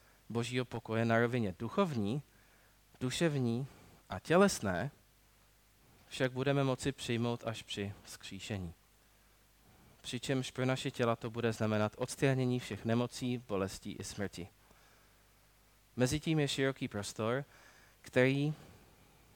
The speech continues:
je plně v boží kompetenci. Do jeho plánů zpravidla nemáme možnost nahlédnout. Nevíme předem, co zamýšlí s našimi nemocemi nebo jinými nemohoucnostmi.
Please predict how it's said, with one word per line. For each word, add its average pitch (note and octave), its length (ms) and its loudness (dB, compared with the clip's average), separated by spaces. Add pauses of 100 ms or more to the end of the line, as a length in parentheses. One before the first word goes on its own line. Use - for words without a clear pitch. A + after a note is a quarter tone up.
(580)
je A2+ 100 -2
plně F#3 360 4
v D#3+ 60 -2
boží C#3 260 -2
kompetenci. A#2+ 760 -2 (720)
Do B2 80 2
jeho C3 200 4
plánů B2 460 4
zpravidla B2+ 480 2
nemáme D3 420 4
možnost C3 460 -2
nahlédnout. A2 720 2 (720)
Nevíme E3 360 6
předem, B2+ 380 2
co C3 140 -4
zamýšlí A#2+ 480 0
s - 60 -6
našimi A2 360 -2
nemocemi B2+ 600 0 (440)
nebo A2+ 200 0
jinými A#2+ 520 0 (100)
nemohoucnostmi. G#2 920 -2